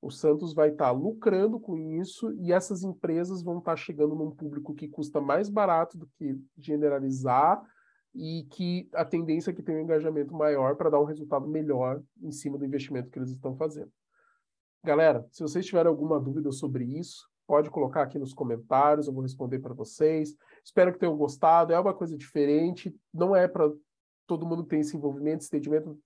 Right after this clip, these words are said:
tem bastante gente que conhece, mas tem bastante gente também que não tá inserido nesse meio. Eu, como profissional de marketing, estou. Então,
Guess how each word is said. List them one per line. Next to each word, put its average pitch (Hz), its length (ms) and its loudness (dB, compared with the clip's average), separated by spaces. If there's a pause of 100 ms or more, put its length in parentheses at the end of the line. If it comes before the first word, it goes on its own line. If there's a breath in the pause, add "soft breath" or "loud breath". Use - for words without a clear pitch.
tem 156 120 -2
bastante 156 420 -2
gente 156 200 -4
que - 100 -20
conhece, 156 340 4
mas 151 120 -4
tem 160 100 -4
bastante 165 340 -2
gente 160 240 -6
também 147 260 0
que 147 100 -6
não 151 140 2
tá 151 120 -2
inserido 151 480 -8
nesse 147 240 -6
meio. 160 320 -4 (680 soft breath)
Eu, 180 320 4
como 170 220 -2
profissional 165 420 4
de 170 80 2
marketing, 160 560 4
estou. 156 500 0 (420 soft breath)
Então, 175 880 4